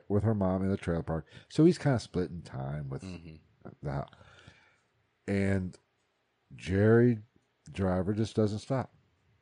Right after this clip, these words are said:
Speaker 1: He thinks they're all satanic worshipers, and Jerry Driver has sa-, Satan on the mind. I mean, this, him and his assistant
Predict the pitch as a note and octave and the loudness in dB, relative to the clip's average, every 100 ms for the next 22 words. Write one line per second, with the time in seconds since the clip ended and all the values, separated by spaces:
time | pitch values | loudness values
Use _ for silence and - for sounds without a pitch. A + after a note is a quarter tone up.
0 | _ _ _ _ _ F2 E2 - G2 - | _ _ _ _ _ -10 -8 -4 -4 -2
1 | G#2+ G2+ G2 - F#2+ F#2 - - G2+ G#2+ | 0 0 -2 -4 -2 -2 -2 -2 -2 -2
2 | G2 D#2 - - E2+ F#2+ - _ _ _ | -4 -6 -8 -10 -10 -10 -16 _ _ _
3 | _ D2+ C#2+ D2+ F2 A2 A2 G#2+ D#2+ D#2 | _ -8 -8 -2 0 2 4 2 0 -4
4 | D#2+ D#2 - E2 - _ _ _ - A#2 | -4 -6 -6 -8 -8 _ _ _ 0 0
5 | G2+ E2+ D#2 E2+ D2+ D2 C#2+ C2+ - _ | 0 -2 -6 -6 -6 -8 -8 -10 -16 _
6 | _ _ _ _ _ _ _ - F2 F#2 | _ _ _ _ _ _ _ -6 -4 0
7 | F#2+ A#2+ - - F#2+ E3+ G3+ - D3 G3 | 2 0 -2 0 4 4 2 0 4 4
8 | F3+ G#2 D3+ C#3+ - _ _ _ _ _ | 2 4 6 6 4 _ _ _ _ _
9 | _ _ _ _ _ _ _ _ _ _ | _ _ _ _ _ _ _ _ _ _
10 | _ _ - - _ _ _ _ G#2+ - | _ _ -20 -20 _ _ _ _ -8 0
11 | D3+ - D3 C#3+ | -2 0 -4 -4